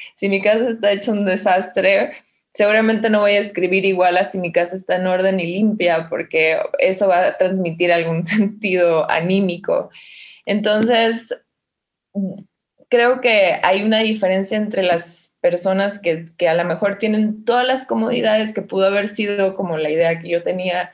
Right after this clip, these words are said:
o tengo de Octavio Paz, y,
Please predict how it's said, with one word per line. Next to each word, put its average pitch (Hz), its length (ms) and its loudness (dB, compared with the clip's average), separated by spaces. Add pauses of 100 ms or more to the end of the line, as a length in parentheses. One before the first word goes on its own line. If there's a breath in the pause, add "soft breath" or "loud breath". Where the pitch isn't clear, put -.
(140 soft breath)
o 170 120 -10
tengo 190 320 2
de 175 80 2
Octavio 175 420 0
Paz, 202 420 0 (1000 loud breath)
y, 254 680 0